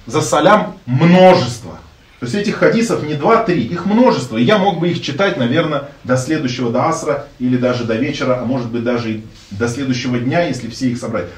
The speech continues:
То есть я вас уверяю, это действительно очень много. Но там же,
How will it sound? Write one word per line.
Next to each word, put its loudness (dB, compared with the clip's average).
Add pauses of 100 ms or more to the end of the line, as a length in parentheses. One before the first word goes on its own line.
(160)
То -4
есть -4
я 2
вас -2
уверяю, 0 (200)
это -8
действительно -4 (560)
очень 0
много. 2 (2750)
Но 0
там 8
же, 2